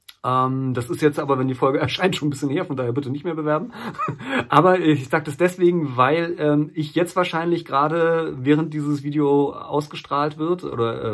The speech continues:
äh, ähm, bereitgestellt wird, so, ähm, sitze ich wahrscheinlich gerade da und warte auf das Feedback von Testlesern und ich werde natürlich da jetzt nicht untätig warten in der Zeit, sondern ich werde, ähm, ja, weitere Dinge plotten, ähm, Entwürfe vorbereiten,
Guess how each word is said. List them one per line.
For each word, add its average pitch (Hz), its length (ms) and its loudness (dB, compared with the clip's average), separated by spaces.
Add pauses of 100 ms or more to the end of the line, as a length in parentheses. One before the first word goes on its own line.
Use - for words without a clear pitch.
äh, 98 240 -16
ähm, 107 180 -8
bereitgestellt 127 600 -8
wird, 151 160 -8
so, 135 220 -8 (500)
ähm, 139 680 0 (680)
sitze 175 260 2
ich 262 100 -2
wahrscheinlich 160 360 0
gerade 143 280 2
da 127 280 2
und 156 220 0
warte 170 280 4
auf 156 100 0
das 151 140 -6
Feedback 175 340 -6
von 143 140 -4
Testlesern 156 640 -4
und 147 260 -4
ich 127 220 -8
werde 143 240 4
natürlich 156 500 -2
da 139 220 -2
jetzt 135 180 -4
nicht 151 140 -8
untätig 120 400 -6
warten 98 240 -8
in 98 120 -14
der 95 140 -10
Zeit, 139 240 -8
sondern 127 260 -6
ich 120 220 -12
werde, 131 400 0 (460)
ähm, 131 460 0
ja, 120 280 0
weitere 160 500 4
Dinge 147 380 2
plotten, 156 920 -2
ähm, 139 380 -2
Entwürfe 147 580 2
vorbereiten, 143 1120 2